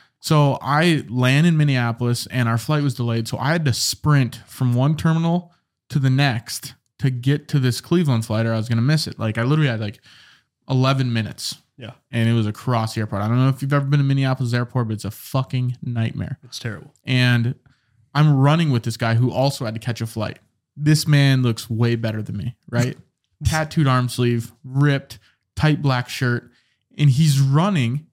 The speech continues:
Speaker 1: I saw him on the airplane. He's running with a Gucci fedora in his hand. And it's like,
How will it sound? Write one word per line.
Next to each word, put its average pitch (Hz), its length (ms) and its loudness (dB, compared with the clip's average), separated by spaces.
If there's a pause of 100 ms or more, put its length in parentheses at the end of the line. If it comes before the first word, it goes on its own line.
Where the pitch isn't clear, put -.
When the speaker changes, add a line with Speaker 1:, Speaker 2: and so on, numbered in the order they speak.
(120)
Speaker 1:
I 117 60 -8
saw 123 180 -2
him 156 80 -2
on 143 100 0
the 120 60 2
airplane. 120 320 0
He's 143 240 4
running 147 440 2 (380)
with 156 180 0
a 156 80 0
Gucci 170 580 2
fedora 143 480 0
in 135 160 -4
his 151 140 0
hand. 127 420 -2 (800)
And 147 120 2
it's 139 160 2
like, 127 220 0